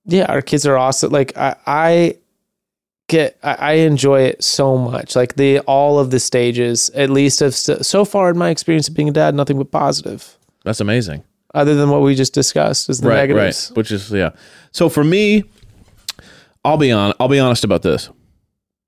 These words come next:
Speaker 2: The, the act of becoming a father, you can't put it into words. I remember holding Ember,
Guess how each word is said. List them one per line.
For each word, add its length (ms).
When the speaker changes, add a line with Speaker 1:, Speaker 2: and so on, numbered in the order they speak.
Speaker 2:
The, 420
the 280
act 340
of 160
becoming 460
a 40
father, 520
you 140
can't 320
put 120
it 80
into 160
words. 320
I 60
remember 400
holding 360
Ember, 400